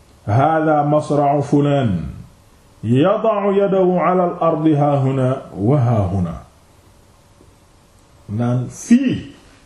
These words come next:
di jël, mu ne, "Yada'u yadahu", di, euh,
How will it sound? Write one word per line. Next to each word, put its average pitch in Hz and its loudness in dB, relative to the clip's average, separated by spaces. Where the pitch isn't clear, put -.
di 151 -2
jël, 135 0
mu 107 -4
ne, 143 2
"Yada'u 143 0
yadahu", 117 0
di, 127 -2
euh, 117 -4